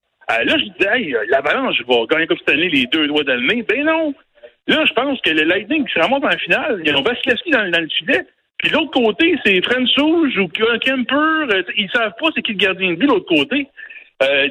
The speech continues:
tu sais, je sais pas comment ils vont se débrouiller, l'Avalanche, mais Vasilevskiy, quand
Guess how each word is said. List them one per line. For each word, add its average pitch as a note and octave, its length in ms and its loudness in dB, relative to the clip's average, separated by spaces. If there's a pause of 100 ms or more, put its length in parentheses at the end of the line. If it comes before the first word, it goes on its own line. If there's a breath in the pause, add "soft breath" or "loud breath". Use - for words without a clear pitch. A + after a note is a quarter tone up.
tu B3 180 2
sais, - 200 2
je E3+ 140 0
sais G3 80 0
pas D#4+ 160 0
comment F#3+ 180 2 (140)
ils E3+ 60 -4
vont E3+ 120 4
se E3+ 40 -8
débrouiller, F3+ 300 2
l'Avalanche, G#3+ 520 0
mais D3 300 0
Vasilevskiy, G3 680 0
quand A#3 60 0